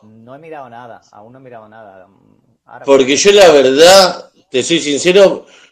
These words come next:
Speaker 2: no vi de que haya mucho hype, eh, con la serie, como que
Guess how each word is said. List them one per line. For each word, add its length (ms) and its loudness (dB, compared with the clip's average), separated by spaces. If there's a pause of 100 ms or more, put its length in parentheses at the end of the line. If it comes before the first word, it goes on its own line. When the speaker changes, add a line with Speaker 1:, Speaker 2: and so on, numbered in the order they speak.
Speaker 2:
no 340 0
vi 200 0
de 180 0
que 120 0
haya 240 -2
mucho 400 -6
hype, 580 -4 (680)
eh, 300 -2
con 140 0
la 120 -4
serie, 460 -2
como 300 -4
que 640 -4